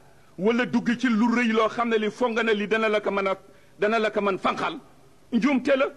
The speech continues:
"Qul inna al mawt alladi tafiruna minhu fa innahu mulaqikum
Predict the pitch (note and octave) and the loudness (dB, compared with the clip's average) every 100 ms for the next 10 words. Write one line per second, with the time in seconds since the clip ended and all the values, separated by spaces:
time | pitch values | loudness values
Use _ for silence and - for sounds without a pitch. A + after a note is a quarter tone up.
0 | - G#3+ A3+ G#3 G3+ G#3 G#3 F#3 - - | -4 -2 -2 0 0 2 0 -2 -6 -20
1 | - - - - - - - A#3+ C4+ G#3 | -20 -20 -20 -20 -20 -8 -2 0 0 -2
2 | C#4+ C4+ C#4 C4+ C4 B3 C#4 C4 D#3 - | -2 -2 0 0 2 2 2 0 -2 -6
3 | - - - B3+ A#3 A3+ G#3 G3 F3 D#3+ | -16 -4 -2 2 2 2 2 2 0 0
4 | D3 B2 | -4 -8